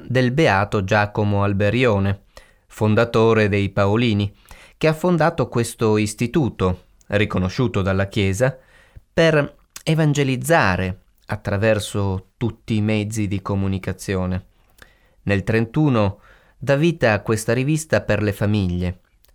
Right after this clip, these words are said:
perché riconosce in esse le cellule vitali della società e della Chiesa. Il principio era quello di parlare cristianamente di ogni cosa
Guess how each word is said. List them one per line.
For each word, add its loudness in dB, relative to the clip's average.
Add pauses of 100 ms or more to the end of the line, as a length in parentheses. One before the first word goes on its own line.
(140)
perché 0 (300)
riconosce -2 (340)
in -4
esse -4 (380)
le -4
cellule 0
vitali -2 (100)
della -2
società -4 (360)
e -2
della -2
Chiesa. -4 (840)
Il -4
principio 0
era 2
quello 0 (320)
di -4
parlare 0
cristianamente -2
di 0
ogni 0
cosa -4